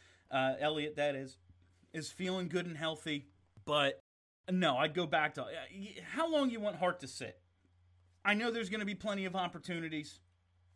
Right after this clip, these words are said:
to get him back and get him back in his correct role, but I don't want Carter Hart sitting the bench. Uh, I know winning is important, but I think, like, he has a bad game, he has a bad stretch of games, he'll still be fine. If we are to be a legit contender,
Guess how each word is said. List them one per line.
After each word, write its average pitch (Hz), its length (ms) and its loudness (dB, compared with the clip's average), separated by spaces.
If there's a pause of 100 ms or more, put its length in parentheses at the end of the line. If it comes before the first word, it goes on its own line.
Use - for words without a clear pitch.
(260)
to 165 100 -6
get 165 220 2
him 160 180 -2
back 147 320 -2
and 131 100 -4
get 147 140 -2
him 147 100 -4
back 143 260 -2
in 147 60 -6
his 135 120 -6
correct 135 380 -4
role, 123 380 -6 (380)
but 156 180 0
I 202 140 4
don't 214 200 -2
want 160 280 -4 (280)
Carter 160 300 0
Hart 143 280 0
sitting 135 260 -4
the 127 60 -2
bench. 113 420 -10 (300)
Uh, 143 160 -2
I 175 140 4
know 180 260 6
winning 170 340 -4
is 160 160 -6
important, 170 560 -6 (300)
but 147 160 -4
I 185 100 0
think, 202 320 -8 (180)
like, 185 280 -6
he 180 280 -8
has 202 160 -2
a 202 60 -6
bad 190 320 -4
game, 180 380 -6
he 165 80 -6
has 160 120 -6
a 165 60 -10
bad 175 320 0
stretch 175 300 -4
of 147 80 -8
games, 156 500 -6 (260)
he'll 208 140 -4
still 196 240 0
be 170 140 -6
fine. 120 340 -6 (1300)
If 180 160 -4
we 233 160 -2
are 240 100 2
to 202 80 0
be 202 160 -4
a 190 60 2
legit 175 400 -2
contender, 147 760 -2